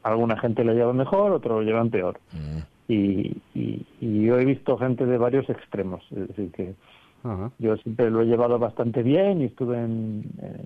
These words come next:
Speaker 1: en, eh, en el centro de, del stec, eh, casi cinco años, trabajando en diseños para, para el, el nuevo módulo, etcétera.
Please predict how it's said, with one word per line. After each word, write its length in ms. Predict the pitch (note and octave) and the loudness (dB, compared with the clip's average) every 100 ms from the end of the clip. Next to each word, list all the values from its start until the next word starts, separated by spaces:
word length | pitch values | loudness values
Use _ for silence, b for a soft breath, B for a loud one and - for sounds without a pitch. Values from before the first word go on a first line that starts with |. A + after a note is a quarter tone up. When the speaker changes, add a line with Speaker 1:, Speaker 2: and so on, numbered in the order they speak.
| - | -10
Speaker 1:
en, 420 | B2 A#2 A2+ A2 A2 G#2+ G2 F#2 _ _ b b b b _ _ _ - | -6 -4 -4 -4 -6 -6 -10 -16 _ _ b b b b _ _ _ -6
eh, 60 | G#2 G2+ G#2 | -2 0 0
en 140 | G#2 | 2
el 220 | G#2 G2+ | 0 0
centro 340 | A#2+ A2 A#2 A2 | 0 2 2 4
de, 600 | A2 G#2+ G#2+ G#2+ G#2+ G#2 | 4 2 4 4 2 0
del 200 | A#2 A2 G#2 | 0 0 0
stec, 320 | - A#2+ - B2+ | -2 -2 -2 -6
eh, 420 | A2+ A2 G#2+ G2+ | -2 0 0 0
casi 280 | - A2 A#2 | -4 -2 -2
cinco 340 | - G#2 G2+ G#2+ | 0 0 2 2
años, 360 | D3+ D#3 D#3+ | 2 0 -2
trabajando 540 | - A2+ A2 A#2 A#2 A2+ | 0 -2 0 -2 0 2
en 100 | A2 | 2
diseños 500 | A2+ - A#2+ B2 A#2 | 0 2 2 2 0
para, 460 | A#2 G#2+ G2+ G#2 G#2 A2 A2+ | 0 2 2 0 -2 -6 -8
para 180 | A2+ G#2 | -4 0
el, 440 | G2+ G2+ G2+ G2+ G2+ G#2+ - - | 2 2 2 2 -2 -6 -12 -6
el 160 | G#2+ G#2 | -2 2
nuevo 280 | A2+ A2+ A2 | 4 4 4
módulo, 380 | C3 D3+ D#3 D#3+ | 4 4 4 4
etcétera. 380 | - C3+ D3+ | 0 -4 -6